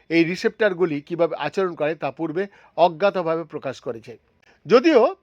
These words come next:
বর্তমান গবেষণাগুলি সরাসরি ক্লিনিকে তাৎক্ষণিকভাবে একটি নতুন ওষুধের দিকে পরিচালিত নাও হতে পারে, তবে তারা রিসেপ্টরগুলি কীভাবে কাজ করে সে সম্পর্কে আরও ভালো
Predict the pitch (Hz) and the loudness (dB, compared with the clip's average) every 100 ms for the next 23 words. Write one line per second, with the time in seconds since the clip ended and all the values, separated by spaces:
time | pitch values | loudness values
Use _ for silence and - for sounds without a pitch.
0 | _ _ _ _ _ - 160 214 254 269 | _ _ _ _ _ -8 -4 -2 -2 -4
1 | 277 220 233 240 226 175 233 247 170 170 | -4 -4 -4 -6 -8 -8 -12 -8 -8 -6
2 | 190 208 - 170 190 202 175 156 - 180 | -6 -6 -2 0 0 0 -2 -2 -4 -8
3 | 170 175 180 175 175 151 147 190 175 151 | -4 -2 -2 -4 -8 -6 -6 -4 -6 -6
4 | 170 165 147 160 151 135 151 156 170 143 | -6 -6 -8 -8 -6 -6 -6 -6 -6 -4
5 | 175 226 196 117 110 _ _ _ _ - | -4 -6 -8 -10 -14 _ _ _ _ -10
6 | - 208 233 262 233 214 254 220 247 214 | 4 6 8 6 2 -2 -2 0 0 0
7 | 233 240 202 208 220 196 185 220 214 202 | -8 -6 -4 -2 0 -2 -2 -6 -10 -12
8 | 190 185 185 180 165 127 139 190 180 - | -10 -8 0 2 2 0 -2 0 -2 -6